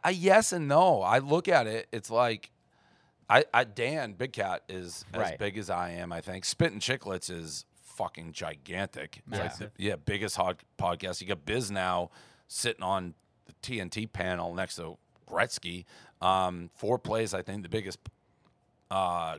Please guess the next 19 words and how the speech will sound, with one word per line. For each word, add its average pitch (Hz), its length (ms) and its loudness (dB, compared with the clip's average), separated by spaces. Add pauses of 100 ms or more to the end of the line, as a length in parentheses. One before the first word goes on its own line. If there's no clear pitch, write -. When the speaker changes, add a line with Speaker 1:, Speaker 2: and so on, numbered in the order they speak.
Speaker 1:
golf 107 320 2
podcast 95 540 0
out 87 240 -4
there. 98 320 -2 (460)
Um, 92 240 2
Bree 107 380 0
is 107 140 -4
going 101 560 -2 (400)
bonkers. 98 380 0
So 147 120 2
we've 147 200 2
always 156 260 8
had 123 100 -2
pe-, 170 140 -2
and 147 220 -4
the 143 60 -6
people 165 260 -4
we've 156 120 -2
lost. - 340 4